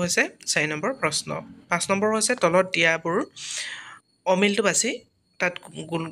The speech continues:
ঘেৰ কৰিব লাগিব, মানে গোল কৰি দিব লাগিব। ইয়াত যিটো অমিল হয়, সেইটোত গোল কৰিব লাগিব।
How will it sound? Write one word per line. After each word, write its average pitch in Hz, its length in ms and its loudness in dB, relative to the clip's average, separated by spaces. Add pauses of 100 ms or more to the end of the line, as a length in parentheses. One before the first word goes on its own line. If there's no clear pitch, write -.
(260)
ঘেৰ 160 220 4
কৰিব 165 220 4
লাগিব, 160 120 4 (120)
মানে 165 200 2
গোল 156 180 -2
কৰি 156 180 2
দিব 151 100 -4 (100)
লাগিব। 175 220 -4 (260)
ইয়াত 160 200 0
যিটো 151 260 0
অমিল 151 240 -4
হয়, 269 140 0
সেইটোত 208 200 -6 (100)
গোল 151 200 -8
কৰিব 147 280 -2
লাগিব। 143 180 -4